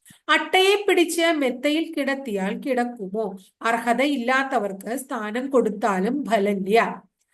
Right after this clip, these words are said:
അരമന രഹസ്യം അങ്ങാടി പാട്ട്. രഹസ്യം എത്ര സൂക്ഷിച്ചാലും പുറത്താകും. അടിസ്ഥാനം ഉറച്ചേ ആരൂഢം ഉറയ്ക്കൂ. അടിത്തറ ഉറച്ചു കിട്ടിയില്ലെങ്കിൽ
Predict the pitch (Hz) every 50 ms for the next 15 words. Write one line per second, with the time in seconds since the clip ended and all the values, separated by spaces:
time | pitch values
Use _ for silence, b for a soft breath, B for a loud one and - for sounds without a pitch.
0 | b b b b b b b _ _ - 269 294 302 320 349 349 359 392 392 427
1 | 403 392 339 262 302 - - - 269 269 285 330 311 - - 254 247 240 240 233
2 | 226 220 208 240 277 269 - 254 196 180 185 185 185 220 196 190 202 175 208 220
3 | 226 247 262 262 - 349 349 320 269 226 - - - 320 359 359 - 330 285 -
4 | - 311 285 - - 240 208 196 190 190 196 247 240 294 226 220 208 - - 202
5 | 185 185 180 196 247 240 - - _ _ _ _ _ _ _ _ _ _ _ _
6 | _ _ _ _ _ _ B B B B B 277 302 285 339 349 339 - - 370
7 | 370 381 427 415 370 311 302 320 320 330 - - 247 220 220 226 262 - - -
8 | 247 220 220 233 240 247 226 202 190 190 226 247 277 240 196 - - _ - 240
9 | 214 185 - - b b b b b b b - - 254 254 262 294 294 294 -
10 | 311 302 302 330 359 349 294 254 262 269 269 269 - 359 359 359 311 262 - -
11 | - 302 320 320 277 240 226 240 247 226 190 185 175 185 190 202 247 -